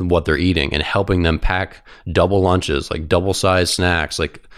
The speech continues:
having them pack tons and tons and tons of food that they're motivated to eat. That's a really important part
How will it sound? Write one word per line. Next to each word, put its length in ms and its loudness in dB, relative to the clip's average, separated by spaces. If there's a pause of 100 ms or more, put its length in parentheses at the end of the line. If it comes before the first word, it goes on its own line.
(220)
having 300 0
them 180 2
pack 360 -2
tons 340 0
and 140 2
tons 280 0
and 140 -2
tons 260 0
of 80 0
food 360 2
that 80 0
they're 100 2
motivated 540 2
to 120 -10
eat. 320 -4 (360)
That's 200 -2
a 60 0
really 260 4
important 460 0
part 380 2